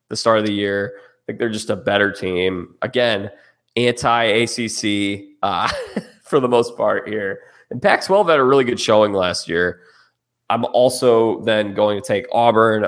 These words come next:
over Jacksonville State. We played them. I say we as a member of the Valpo basketball team, <laughs> but, uh, we beat them in the Bahamas.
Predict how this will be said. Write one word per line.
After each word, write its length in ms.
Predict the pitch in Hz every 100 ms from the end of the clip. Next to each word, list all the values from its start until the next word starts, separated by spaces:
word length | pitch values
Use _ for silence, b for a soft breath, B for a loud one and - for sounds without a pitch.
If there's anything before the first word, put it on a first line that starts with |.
| -
over 220 | 98 101
Jacksonville 500 | 104 101 - 92 92
State. 520 | - 92 87 90 - _ _ _ _ _
We 220 | 110 135 160
played 460 | 139 131 139 147
them. 500 | 135 135 135 131 131 -
I 60 | 110
say 200 | 123 110
we 400 | 101 107 110 107
as 140 | 101
a 60 | 95
member 420 | 95 95 98 95
of 140 | 90
the 80 | 92
Valpo 520 | 90 92 92 95 90
basketball 540 | 82 87 - 95 95 90
team, 380 | 101 98 98 -
<laughs> 80 | -
but, 1200 | 220 - 190 - 190 - - 240 220 117 123 117
uh, 180 | 110 104
we 140 | 117
beat 320 | 113 127 127 -
them 260 | 117 113
in 140 | 113 110
the 80 |
Bahamas. 880 | 104 117 120 107 107 101 101 98 -